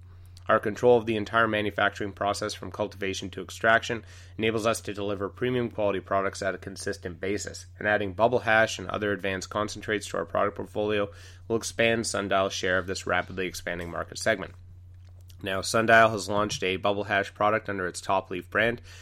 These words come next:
and will launch other products such as the pressed hash and live rosin with capabilities to expand further product offerings through different Sundial brands in the coming quarters.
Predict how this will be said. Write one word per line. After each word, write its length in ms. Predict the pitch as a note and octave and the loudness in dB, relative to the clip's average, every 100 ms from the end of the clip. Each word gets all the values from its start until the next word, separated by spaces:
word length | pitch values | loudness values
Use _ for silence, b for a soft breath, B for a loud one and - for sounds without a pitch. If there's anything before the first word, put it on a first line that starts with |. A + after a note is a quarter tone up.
| B B - | B B -6
and 100 | G2+ | -2
will 100 | G2 | 2
launch 240 | G2+ F#2+ | 0 2
other 160 | - C3+ | 2 2
products 400 | B2+ A#2 A2 - | 4 4 4 0
such 200 | G2+ - | -4 -2
as 180 | F#2+ - | -4 -4
the 100 | F2 | -10
pressed 400 | - A#2 B2 - | 2 2 2 -2
hash 380 | G#2 G2+ G2+ - | 0 0 -2 -4
and 220 | G2 E2+ | -6 -4
live 260 | F2+ G2+ G#2 | 2 2 4
rosin 400 | G2 G#2 F#2+ F#2 | 4 4 2 -8
with 140 | F2+ | -12
capabilities 680 | - F#2+ F#2 F#2+ F#2 F#2 F2 | -8 -8 -6 -6 -4 -4 -6
to 120 | - | -12
expand 380 | D#2+ - F2+ F2 | -14 -8 -6 -4
further 220 | - A2 | -2 -2
product 380 | G2 F#2 F2 E2 | 0 0 0 0
offerings 520 | E2+ E2+ E2+ E2 D#2+ B B B B | -2 -2 -4 -6 -12 B B B B
through 200 | F#2+ F2+ | -8 -6
different 420 | E2 G#2+ G2+ F2+ | -4 -4 -4 -6
Sundial 380 | - F2+ E2 D#2+ | -6 -4 -4 -4
brands 340 | F2 E2+ E2 | -4 -4 -4
in 80 | E2 | -10
the 60 | - | -12
coming 260 | - E2+ | -12 -12
quarters. 460 | E2+ A#2+ F#2+ - - | -2 0 0 -2 -10